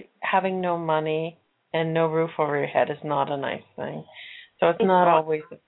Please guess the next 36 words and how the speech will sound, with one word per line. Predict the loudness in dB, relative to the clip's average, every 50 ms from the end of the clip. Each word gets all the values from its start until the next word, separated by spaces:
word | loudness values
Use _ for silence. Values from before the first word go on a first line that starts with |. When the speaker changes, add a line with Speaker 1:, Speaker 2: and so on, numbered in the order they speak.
| _
Speaker 1:
easy. | -14 -14 -14 -14 -14 -14 -14 -14 -18 _ _ _ _ _ _ _ _ _ _ _ _ _ _ _ -6
Speaker 2:
Absolute. | -6 -6 -6 -6 -2 0 2 2 2 2 2 -2 -6 -10 -14 -20 -20 -20 -20 _ _
But | -4 -4 -2 -2 -2 -2
what | 0 -2
I'm | -4 -4 -2
saying | 0 0 0 0 0 0 0
to | 0
you | 2
is | 2 0 -2 -2 -4
there's | -6 -6 -4 -4 -6
opportunities. | -6 -6 -8 -10 -6 -2 0 0 2 2 0 0 -2 -4 -6 -6 -8 _ -4
Just | -4 -4 -4 _ 0
go | 2 2 2 0 -2 -2
for | -2 0 2 2 2 2
it. | 0 -2 -6 -10 _ _ _ _ _ _ _ _ _ _ _ _ _ _ _ _ _ _ _ _ _ _ _ _ _ _ _ _ _ _ _ _ _ _ _ -14
Speaker 1:
Yeah, | -8 -2 0
Speaker 2:
You're, | 2 2 2 0
Speaker 1:
I |
Speaker 2:
you're | 0 0 0 0
Speaker 1:
just | 0 0
Speaker 2:
blunt | 0 0 0 0 -4 -4 -2
when | 0 2 2
you | 2 2 0
get | -2 -6 -6 -6 -10 _ _
there, | -4 -2 -2 -4 -4 -4
but | -4 -2
you | -2 -2 -2 -2 -2
um | -2 -2 -2
and | -2 -2 -4
ah | -4 -4 -4 -2 -2 -4
at | -4 -4 -2 -4
it | -4 -4 -4
before | -8 -10 -4 0 2 2 2
you | 2 2 0 0
get | 0 -2 -2 -2 -4
there. | -4 -4 -4 -4 -6 -8 -10